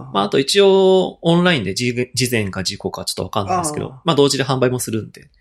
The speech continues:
Speaker 1: まあ、ちょっとコミケね、地理的に来られないっていう方は、オンラインでも買えますんで。
Speaker 2: いやー、企画の最初のお誘いいただいた時に、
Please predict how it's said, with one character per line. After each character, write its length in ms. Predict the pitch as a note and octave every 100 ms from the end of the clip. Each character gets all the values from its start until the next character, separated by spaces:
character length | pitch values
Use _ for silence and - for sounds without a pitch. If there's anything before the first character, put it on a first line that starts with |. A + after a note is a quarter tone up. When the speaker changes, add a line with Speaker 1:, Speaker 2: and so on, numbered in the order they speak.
| _ _
Speaker 1:
ま 60 | -
あ、 20 |
ち 60 | -
ょ 20 |
っ 20 |
と 60 | C#3
コ 80 | C3+
ミ 160 | C3
ケ 280 | C#3+ B2+ B2
ね、 280 | D3+ D3+ C3
地 120 | -
理 60 | C3
的 180 | C3 -
に 120 | B2+
来 120 | -
ら 60 | C3+
れ 80 | A#2
な 80 |
い 40 | F2
っ 20 |
て 120 | -
い 40 | F#2
う 40 |
方 200 | - F#2+
は、 100 | - _ _ _ _ _ _ -
オ 140 | A2
ン 60 | G#2
ラ 100 | G2
イ 40 |
ン 20 |
で 80 | F2+
も 60 | F2
買 160 | F#2+
え 20 |
ま 100 | F#2+ F#2
す 140 | -
ん 80 | D2+
で。 160 | - _ _ _ _ _ _ _ _ _ _
Speaker 2:
い 80 | E3
や 140 | C#3+ - _
ー、 200 | E3+ C#3+
企 140 | - -
画 200 | E3+ F3+
の 80 | E3
最 200 | F3 E3+
初 120 | E3+
の 220 | E3 D#3
お 40 |
誘 260 | D#3 D#3+ E3
い 40 |
い 20 | D#3
た 80 | D#3
だ 120 | D#3
い 60 | D3+
た 120 | D#3
時 220 | D#3 C3+
に、 380 | A#2+ G#2+ F#2+